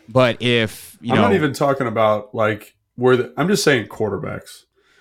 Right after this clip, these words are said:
Speaker 2: Like,
Speaker 1: Right,
Speaker 2: just
Speaker 1: but,
Speaker 2: look
Speaker 1: like,
Speaker 2: at
Speaker 1: if by Christmas Eve, Zach Wilson's playing instead of Aaron Rodgers, that's a very, very different schedule.
Speaker 2: It's a very different schedule, hundred percent. But I'm just saying, like, as of this second,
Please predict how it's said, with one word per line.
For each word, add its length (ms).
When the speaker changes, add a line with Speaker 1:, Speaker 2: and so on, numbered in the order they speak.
Speaker 2:
Like, 140
Speaker 1:
Right, 100
Speaker 2:
just 80
Speaker 1:
but, 60
Speaker 2:
look 140
Speaker 1:
like, 40
Speaker 2:
at 60
Speaker 1:
if 140
by 160
Christmas 500
Eve, 200
Zach 280
Wilson's 420
playing 320
instead 320
of 160
Aaron 280
Rodgers, 560
that's 320
a 40
very, 360
very 260
different 300
schedule. 200
Speaker 2:
It's 120
a 60
very 200
different 300
schedule, 400
hundred 240
percent. 500
But 140
I'm 100
just 160
saying, 240
like, 360
as 200
of 300
this 280
second, 460